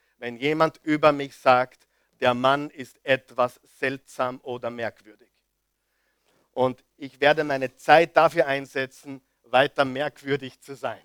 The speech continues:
Ich möchte bei meinem Begräbnis, dass wenn einige von euch dabei sind, sagen, der Typ war eines, merkwürdig.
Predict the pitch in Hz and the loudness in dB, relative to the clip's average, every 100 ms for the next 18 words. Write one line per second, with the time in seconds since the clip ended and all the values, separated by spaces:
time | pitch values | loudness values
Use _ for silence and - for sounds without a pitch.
0 | _ _ _ _ _ _ _ _ _ _ | _ _ _ _ _ _ _ _ _ _
1 | 135 139 156 170 - 160 160 143 147 147 | -20 2 4 4 4 4 2 -4 -2 -4
2 | 143 135 139 123 156 170 175 156 143 143 | -6 -8 -12 0 0 0 -4 -8 -10 -8
3 | 143 143 156 151 135 143 139 139 131 147 | -6 -6 -6 -8 -6 -4 -4 -4 0 2
4 | 151 160 147 143 143 147 _ _ 147 143 | 2 -6 2 4 4 -2 _ _ 0 0
5 | - 151 - - 135 135 - 143 117 92 | 0 -2 -4 0 2 2 -2 -6 -6 -10
6 | _ _ _ 117 120 - 110 92 - | _ _ _ -6 -6 -8 -16 -20 -20